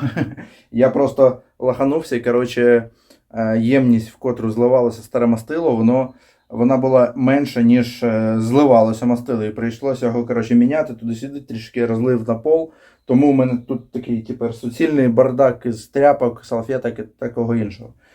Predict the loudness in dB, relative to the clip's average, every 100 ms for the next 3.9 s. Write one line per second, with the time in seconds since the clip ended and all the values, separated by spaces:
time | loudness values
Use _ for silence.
0 | _ 6 6 6 2 0 0 0 0 0
1 | 0 -4 -2 0 0 -2 -4 -6 -8 -8
2 | -6 -6 -6 -6 -6 0 0 4 4 4
3 | 2 0 -2 -4 -6 -10 -10 -10 -14